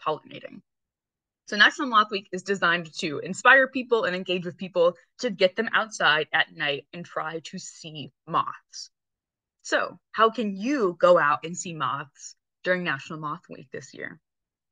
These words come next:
Mothing is pretty easy. It's called mothing, just like birding. If you wanna go out and see birds, if you wanna go out and see moths, it's called mothing.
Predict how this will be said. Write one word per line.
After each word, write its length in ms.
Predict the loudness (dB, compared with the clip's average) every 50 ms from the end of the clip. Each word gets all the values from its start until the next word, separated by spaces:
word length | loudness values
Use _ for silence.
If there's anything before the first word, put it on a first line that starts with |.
| _ _ _ _ _ _ _ _ _ _ _ _ _ _ _ _ _ _ _ _ _ _ _ _ _ _ _ _ _ _ _ 0
Mothing 360 | 4 4 4 4 4 0 0 0 -4
is 220 | -4 -6 -8 -20 _ _
pretty 320 | -4 -4 -2 -2 -2 -6 -8
easy. 540 | -8 -8 -8 -8 -8 -8 -8 -8 -8 -10 -12
It's 120 | -14 -10 -4
called 260 | 0 0 2 2 2
mothing, 720 | 2 2 4 2 2 0 -2 -2 -2 -2 -6 -8 -10 -10 _ _ _ _ _
just 160 | -16 -12 -2 0
like 160 | 0 0 2 2
birding. 540 | 2 2 2 0 -2 -4 -4 -8 -10 -14 -16
If 120 | -14 -10
you 80 | -6 -4
wanna 200 | -2 -2 -2 0
go 160 | 0 0 0
out 80 | 0 -2
and 100 | -4 -10
see 160 | -10 -12 -8
birds, 460 | -4 -4 -4 -4 -6 -10 -14 -16 -18
if 100 | -16 -8
you 60 | -6 -4
wanna 120 | -4 2
go 100 | 2 2
out 80 | 2 2
and 120 | -6 -12
see 120 | -10 -10
moths, 340 | -10 -10 -10 -12 -14 -14 -16
it's 180 | _ _ _ -10
called 200 | -10 -8 -8 -8
mothing. 560 | -12 -12 -12 -12 -12 -10 -12 -10 -12 -14 -18